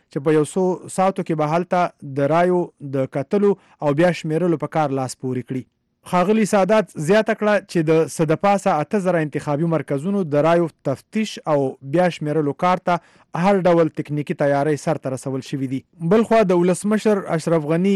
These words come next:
لوی سیاسي حریف او صدارتي امیدوار عبدالله عبدالله په مشرۍ د ثبات او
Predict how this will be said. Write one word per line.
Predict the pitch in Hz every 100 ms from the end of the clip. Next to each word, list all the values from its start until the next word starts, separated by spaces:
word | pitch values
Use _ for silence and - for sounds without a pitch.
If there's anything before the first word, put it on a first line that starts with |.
| 185 - 160
لوی | 202 202
سیاسي | - 160 147 196 170
حریف | 170 220 - 160
او | 156 143 165
صدارتي | 151 156 156 202
امیدوار | 170 156 147 175 170 151
عبدالله | 139 156 180 170
عبدالله | 151 165 175 165
په | 147
مشرۍ | 139 156 185 208 _ _ _ _
د | 143 160 -
ثبات | 170 196 202
او | 202